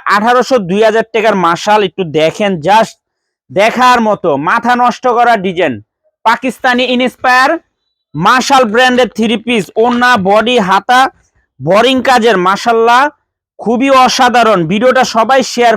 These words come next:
করে রাখবেন, ভিডিওটা সবাই শেয়ার করে রাখবেন। এই কারণেই এত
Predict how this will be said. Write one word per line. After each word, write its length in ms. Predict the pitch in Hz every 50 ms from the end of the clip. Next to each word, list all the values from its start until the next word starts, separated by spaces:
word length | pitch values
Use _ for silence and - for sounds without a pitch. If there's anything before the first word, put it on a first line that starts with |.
| -
করে 140 | 220 208 196 180 175
রাখবেন, 280 | 156 151 135 135 113 110 - _ _ _ _ _ _ _ _
ভিডিওটা 520 | 170 165 180 185 208 220 220 - 226 220 226 247 - - _ _ _ _ _ _ _
সবাই 320 | - - 175 185 196 226 233 208 -
শেয়ার 200 | - 208 214 220 214 196
করে 140 | 233 233 233 220
রাখবেন। 260 | 226 220 202 208 233 214 214
এই 60 | 220 - 240
কারণেই 340 | 226 220 220 214 214 226 226 202
এত 80 | 190